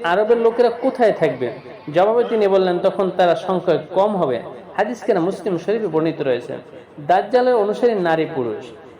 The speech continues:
আনাস ইবনে মালিক রাদিয়াল্লাহু তাআলা আনহু থেকে বর্ণিত, রাসূল পাক সাল্লাল্লাহু আলাইহি সাল্লাম বলেছেন, "দাজ্জাল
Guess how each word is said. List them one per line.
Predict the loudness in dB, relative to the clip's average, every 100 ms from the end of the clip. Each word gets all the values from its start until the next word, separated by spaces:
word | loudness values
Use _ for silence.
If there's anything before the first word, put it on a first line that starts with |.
| -20 -6
আনাস | -2 -2 -4
ইবনে | -2 0
মালিক | 2 0 -2 -2
রাদিয়াল্লাহু | 0 2 0 2 0 0
তাআলা | 0 0
আনহু | 0 -4
থেকে | -6 -6
বর্ণিত, | -4 -4 -4 -8 -10 -16 -4
রাসূল | -4 0 0
পাক | 2 0
সাল্লাল্লাহু | -2 0 0 0 0
আলাইহি | 0 -2
সাল্লাম | 0 2 2 0 -6 -14 -16 -14 -12 -2
বলেছেন, | 0 2 0 0 0
"দাজ্জাল | 0 0 2 2